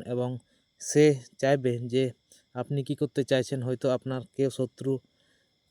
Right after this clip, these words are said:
ঠিক আছে? যদি বল-, না, যদি ধরুন আপনার কাছ থেকে কিছু জানতে চায়, তো আপনি প্লিজ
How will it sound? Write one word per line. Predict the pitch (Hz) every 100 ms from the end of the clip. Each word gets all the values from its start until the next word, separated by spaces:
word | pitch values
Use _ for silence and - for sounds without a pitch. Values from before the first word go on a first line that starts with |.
| _ _ -
ঠিক | 147
আছে? | 135 - 117 - -
যদি | 120 117 135 127 - - 110 117 117
বল-, | 135 127 - -
না, | 113 131 127 - - - _ -
যদি | 135 151
ধরুন | 147 160 147
আপনার | - 147 143
কাছ | 139
থেকে | 123 135
কিছু | 131
জানতে | 127 127 123 135
চায়, | 127 131 131 -
তো | 117
আপনি | 127 139
প্লিজ | - 151